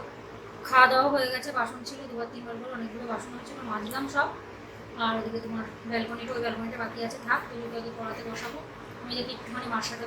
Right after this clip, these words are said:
কথা বলে নিই, টাইমই থাকে না মার কাছে একটু ফোন করবো, টাইম থাকে না। মার, আমার মার খুব শরীরটা খারাপ। হুম, তো যাই হোক দেখি একটুখানি ফোন করে কথা বলে নিই, দশ মিনিট মতো, দিয়ে তারপর তোজোকে নিয়ে পড়াতে বসাবো। এসিটা চালাবো ঘরে গিয়ে একটু রিল্যাক্সে, একটু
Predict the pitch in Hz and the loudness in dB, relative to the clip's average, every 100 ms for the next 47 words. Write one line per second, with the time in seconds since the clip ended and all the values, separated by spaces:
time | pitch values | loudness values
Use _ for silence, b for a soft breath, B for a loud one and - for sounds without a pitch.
0 | 214 214 214 208 208 208 208 226 285 277 | -6 -6 -6 -4 -4 -2 -2 -2 -2 -2
1 | 277 285 247 220 226 196 - - 233 226 | -2 0 0 0 -2 0 0 -2 -4 -8
2 | 285 294 226 220 214 - - - - - | -10 -8 -8 -8 -10 -12 -14 -16 -18 -16
3 | - - - 220 226 233 240 233 247 - | -16 -14 -8 2 4 4 4 4 2 0
4 | 285 - 214 208 233 226 208 196 196 - | -6 -6 -6 -2 -2 0 2 2 2 -4
5 | - - 233 226 226 226 220 220 226 233 | -14 -12 -6 -4 -2 -4 -2 -2 -2 -4
6 | 220 - 285 - - - - - - 240 | -6 -6 -8 -10 -12 -12 -12 -12 -10 -6
7 | 233 - 233 233 226 233 233 220 226 233 | -6 -4 0 2 4 2 0 -6 -4 -2
8 | 233 277 330 - 247 226 220 226 226 226 | -2 -4 -8 -12 -8 -8 -6 -6 -6 -8
9 | 233 254 233 214 214 226 208 208 220 233 | -10 -8 -8 -8 -8 -8 -8 -8 -8 -6
10 | 214 196 208 208 214 208 - - - - | -6 -4 -4 -6 -6 -8 -10 -12 -14 -10
11 | 226 208 220 226 226 214 208 226 214 208 | -8 -6 -6 -4 -2 0 2 0 -4 -4
12 | 208 226 226 226 208 208 208 - - - | -2 -4 -6 -8 -6 -4 -4 -8 -10 -8